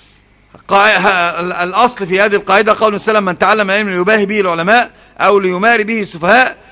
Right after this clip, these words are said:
وليصرف وجوه الناس إليه فهو في النار". من تعلم العلم ليباهي به العلماء أو ليماري به السفهاء. قال النبي صلى الله عليه وسلم:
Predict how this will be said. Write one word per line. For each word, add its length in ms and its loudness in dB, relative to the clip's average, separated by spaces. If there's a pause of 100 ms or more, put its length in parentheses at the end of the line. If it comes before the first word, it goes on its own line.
(180)
وليصرف 680 0
وجوه 340 2
الناس 560 0 (320)
إليه 440 0
فهو 280 2
في 100 -6
النار". 300 -6 (340)
من 160 -6
تعلم 340 0
العلم 340 -2
ليباهي 360 2
به 180 0
العلماء 480 2
أو 120 2
ليماري 360 0
به 340 -6 (260)
السفهاء. 640 -4
قال 160 2
النبي 320 -4
صلى 180 -2
الله 120 0
عليه 100 -2
وسلم: 100 -20